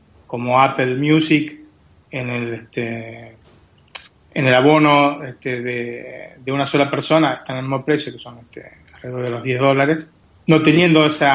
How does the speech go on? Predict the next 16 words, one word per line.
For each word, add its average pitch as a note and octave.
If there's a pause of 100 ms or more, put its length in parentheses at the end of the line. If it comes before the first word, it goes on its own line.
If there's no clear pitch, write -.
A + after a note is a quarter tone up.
(720)
incentivo D#3
de, C3
de, B2+
de, C3
de C3+
un C#3
menor D#3
precio, E3
este, B2+ (760)
decidí C#3
optar C#3
por, B2
este, B2+
por A#2+
Apple A#2+
Music. B2